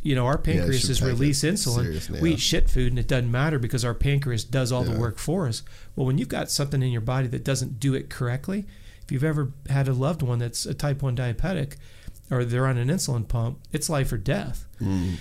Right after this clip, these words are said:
Speaker 1: So why wait till we get to a level of disease before we decide that that's just, we were talking about, we're supposed to be the smartest species and we do some of the stupidest things. So back to what Todd was saying,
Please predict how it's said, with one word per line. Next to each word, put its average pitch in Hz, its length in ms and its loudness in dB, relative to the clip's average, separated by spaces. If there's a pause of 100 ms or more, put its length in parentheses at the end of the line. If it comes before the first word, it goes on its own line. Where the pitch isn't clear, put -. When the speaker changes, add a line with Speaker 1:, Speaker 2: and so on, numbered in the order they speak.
(120)
Speaker 1:
So 147 420 0
why 147 280 0
wait 160 280 2
till 151 100 4
we 143 80 4
get 131 160 2
to 139 100 4
a 120 40 4
level 123 300 4
of 110 120 0
disease 113 580 2
before 127 320 -2
we 120 120 0
decide 117 340 2
that 123 160 -2 (120)
that's 139 200 -2
just, - 240 -4 (120)
we 139 120 4
were 127 60 2
talking 123 200 2
about, 123 120 0
we're 131 100 0
supposed - 260 2
to - 20 0
be 123 100 0
the 117 80 -2
smartest 123 380 0
species - 420 2
and - 80 2
we 127 100 2
do 120 160 2
some 120 200 0
of 120 60 -2
the 110 60 -2
stupidest 120 560 -2
things. 139 380 -2 (480)
So 120 360 2 (920)
back 139 220 2
to 143 80 0
what 139 140 0
Todd 170 240 0
was 151 140 0
saying, 120 340 0